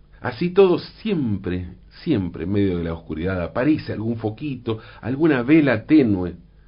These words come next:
que nos muestra que existe alguna leve posibilidad de vislumbrar algo de claridad.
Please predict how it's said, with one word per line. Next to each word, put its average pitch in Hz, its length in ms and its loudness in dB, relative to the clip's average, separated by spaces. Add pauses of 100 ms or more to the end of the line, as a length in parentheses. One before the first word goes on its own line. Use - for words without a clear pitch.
(480)
que 104 80 2
nos 107 100 4
muestra 135 320 4
que 113 80 -4
existe - 560 -4 (360)
alguna 165 460 -2
leve 175 380 2
posibilidad 113 840 0 (1500)
de 107 120 2
vislumbrar 113 680 2 (760)
algo 85 580 0 (120)
de 82 160 -10
claridad. 71 640 -12